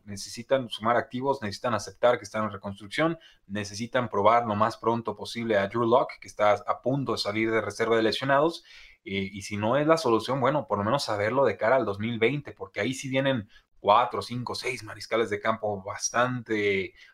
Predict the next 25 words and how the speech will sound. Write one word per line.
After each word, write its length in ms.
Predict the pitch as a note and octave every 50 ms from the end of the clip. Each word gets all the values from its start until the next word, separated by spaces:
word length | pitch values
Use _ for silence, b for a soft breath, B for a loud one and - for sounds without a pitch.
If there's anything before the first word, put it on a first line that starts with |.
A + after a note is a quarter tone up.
| b -
eh, 120 | F#2+ F#2+ -
prometedores, 920 | - A2 G#2+ G#2+ A2+ G#2+ G#2+ - A#2+ A#2+ D3+ E3+ E3+ G3 G3+ G3+ - - b b b b b b b
y, 180 | F#2+ G2 G2 G2+
y 60 | G#2
no 160 | A2+ B2 A#2+
podemos 340 | - A#2 B2 B2 B2+ A#2 -
estar 260 | - - B2 A#2 A#2+
con 160 | - A#2+ A2+
dudas 280 | G#2 A#2 B2 B2 A2+ A2
de 60 | G#2
si 140 | - - G#2+
la 120 | G2+ G2
solución 420 | - - G#2+ G#2 G2+ - A#2 A#2 A2+
ya 80 | A2+
está 280 | G#2 - - - G#2+ G#2+
o 120 | A2 A2
no 160 | G#2+ G#2+ G#2+
en 120 | G#2+ G#2 G2+
el 140 | G2 G2 G2
roster. 380 | G2 G2+ G2 - - - - - _ -
Yo 180 | A2+ A#2+ A#2+ -
creo 220 | C3 B2 A#2+ -
que 80 | - A#2+
no 100 | C3 C3+
está, 380 | C3+ - - F#3 G3+ G3 B